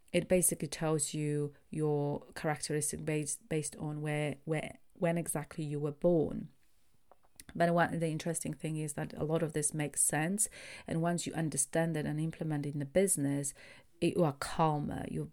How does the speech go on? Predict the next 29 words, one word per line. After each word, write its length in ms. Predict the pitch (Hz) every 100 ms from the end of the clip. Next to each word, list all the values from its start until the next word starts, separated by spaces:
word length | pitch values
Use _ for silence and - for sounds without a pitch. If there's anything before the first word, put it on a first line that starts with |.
| -
better, 580 | 156 - - - - - - - -
you 100 | 160
perform 480 | - 165 - 175 170
in 120 | 165
your 120 | 156
zone 300 | 143 156 151
of 160 | 147 147
genius. 580 | - 147 143 143 - -
And 180 | 160
it's 240 | 160 156 -
really, 440 | 156 160 160 151
really 260 | 147 147 147
good. 360 | - 143 131 - - - - -
Of 160 | 175
course, 240 | - 190 175
not 220 | 190 185
only 240 | 175 160
in 80 | 151
business, 420 | 151 175 165 143
because 480 | 143 143 151 143 - -
this 360 | 170 156 - - - -
podcast 380 | - 156 - 143
is 140 | 147 139
addressed 500 | 139 151 143 - -
to 400 | 156 147 147 143 - - _ _ _ - -
everyone, 800 | 185 170 147 - - - - 170 - - - -
uh, 320 | 165 147 151 147 - -
but, 540 | 185 143 151 165 - - _ -
um, 680 | 180 170 165 160 165 165